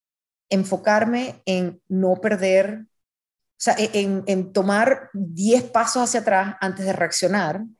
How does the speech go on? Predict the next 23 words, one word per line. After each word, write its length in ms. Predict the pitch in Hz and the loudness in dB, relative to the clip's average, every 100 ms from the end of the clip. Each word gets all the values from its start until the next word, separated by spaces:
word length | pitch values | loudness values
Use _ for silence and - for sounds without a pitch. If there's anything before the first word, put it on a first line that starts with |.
| _ _ _ _ _ _ _ - | _ _ _ _ _ _ _ 0
para 180 | 202 185 | 2 4
no 120 | 185 | 2
entrar 320 | 190 233 220 | 2 2 2
en 80 | 202 | 0
una 100 | 190 | -2
situación 380 | 185 190 190 175 | -4 -4 -2 -2
de 100 | 175 | -2
caos. 600 | - - - - - _ | -4 -6 -12 -14 -14 _
Entonces 320 | 185 180 202 220 | -6 -2 0 2
es 60 | |
reconocer, 800 | 220 226 180 180 - 190 165 175 - | 0 0 0 0 0 2 0 -2 -6
es 200 | 180 - | -6 -2
en 80 | |
ese 140 | 185 196 | -2 0
momento 280 | 208 214 208 | 2 2 0
donde 120 | 180 | -2
estoy 160 | 175 | -4
entrando 300 | 175 180 190 | -2 0 0
en 40 | 196 | 0
un 60 | |
patrón 400 | 190 175 185 175 | 0 0 0 -2
de 100 | 185 | -2
reacción 840 | 185 156 - - 185 156 160 208 | -2 -4 -4 -2 0 -2 -4 -8